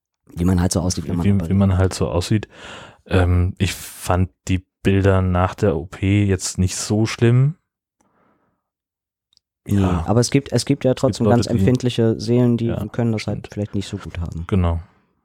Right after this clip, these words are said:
Speaker 2: Ja.
Speaker 1: Ja.
Speaker 2: Ich hab, tatsächlich war ich, war ich überrascht von den Narbenverläufen. Das hatte ich, irgendwie hatte ich mir das anders vorgestellt.
Speaker 1: Ja?
Speaker 2: Ja, ich weiß, ich weiß noch nicht mal genau, wie. Ich hatte es
Speaker 1: Ach so.
Speaker 2: irgendwie, sah für mich,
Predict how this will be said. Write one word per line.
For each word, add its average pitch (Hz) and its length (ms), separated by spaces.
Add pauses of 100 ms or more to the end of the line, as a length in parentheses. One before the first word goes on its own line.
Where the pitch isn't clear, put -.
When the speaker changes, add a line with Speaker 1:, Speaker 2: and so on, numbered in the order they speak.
(160)
Speaker 2:
Ja. 87 80
Speaker 1:
Ja. 82 180 (580)
Speaker 2:
Ich 117 120
hab, 143 300
tatsächlich 123 400
war 110 140
ich, - 180
war 104 80
ich 98 100
überrascht 95 400
von 98 140
den 92 140
Narbenverläufen. 90 640
Das 87 140
hatte 92 120
ich, - 140
irgendwie 98 360
hatte 92 180
ich - 80
mir 90 60
das 85 140
anders 87 240
vorgestellt. - 640 (460)
Speaker 1:
Ja? 120 180 (200)
Speaker 2:
Ja, 104 100
ich 104 140
weiß, 143 160
ich 113 120
weiß 139 140
noch 98 80
nicht 95 120
mal 95 100
genau, 92 260
wie. 92 120
Ich - 100
hatte - 160
es 117 60
Speaker 1:
Ach - 40
so. 113 60
Speaker 2:
irgendwie, 110 280 (360)
sah 120 220
für - 180
mich, 127 260